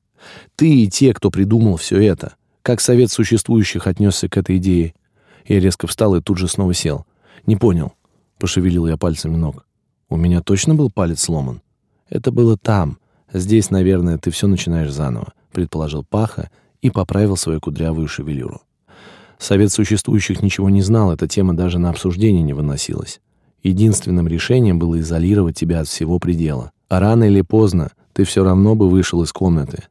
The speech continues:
но неизвестно, дошел бы хотя бы до сюда. Ты сгинул бы один. Ты нужен пределу. Мы нужны тебе. Ты один не справишься.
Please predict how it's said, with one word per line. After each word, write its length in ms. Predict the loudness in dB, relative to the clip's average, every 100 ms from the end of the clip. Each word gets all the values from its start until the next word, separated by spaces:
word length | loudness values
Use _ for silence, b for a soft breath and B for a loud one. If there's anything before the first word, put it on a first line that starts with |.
| -2
но 100 | 2
неизвестно, 640 | 4 4 4 2 2 -2
дошел 360 | -2 0 2 2
бы 120 | 0
хотя 260 | -2 -4 -2
бы 120 | -2
до 120 | -4
сюда. 380 | -6 -8 -10 -14 _ _ _ -4
Ты 140 | -2
сгинул 420 | 0 2 4 4
бы 140 | 0 -4
один. 340 | -4 -6 -6 _ _ _ _ _ -6
Ты 160 | -2
нужен 380 | 2 2 2 -2
пределу. 500 | -4 -6 -6 -6 -8 _ _ _ _ -2
Мы 340 | 4 6 6
нужны 380 | 4 0 -2 -4
тебе. 340 | -6 -8 -8 _ _ _ _ _ B B B B B B B B B B B B B _
Ты 240 | 0 2 4
один 520 | 0 0 2 2 2 _
не 180 | 0 2
справишься. 760 | 2 0 2 2 0 -6 -10